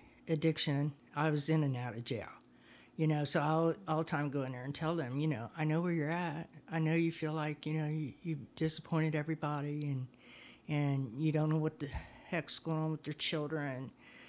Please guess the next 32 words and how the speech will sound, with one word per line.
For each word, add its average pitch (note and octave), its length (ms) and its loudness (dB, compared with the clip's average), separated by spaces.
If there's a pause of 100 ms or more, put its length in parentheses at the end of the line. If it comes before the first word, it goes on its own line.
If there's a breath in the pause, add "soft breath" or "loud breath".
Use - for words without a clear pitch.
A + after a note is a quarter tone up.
(180 loud breath)
you D#3+ 120 2
know, D3+ 400 4
and, C#3+ 320 0 (100)
and, C#3+ 580 0
you E3+ 160 4
know, C#3 300 2 (200)
you're E3 120 2
just - 480 0
disconnected D#3 840 2
to, - 180 -4
altogether, C#3+ 760 -2 (160)
and D#3 140 2
it's D3 200 -2
a - 40 -4
lonely D3 360 -2
place C#3 320 -2
to - 120 -16
be." A#2+ 320 -6 (760 loud breath)
And D3 340 2
I E3 120 2
just E3 220 2
go D#3 120 2
in D3+ 140 0
there D3 100 0
and C#3+ 100 -2
love C3+ 180 -6
on B2+ 120 -10
these C3 180 -8
girls, - 400 -16 (500 loud breath)
you D3 100 -4
know, B2 280 -4
and, B2 120 -8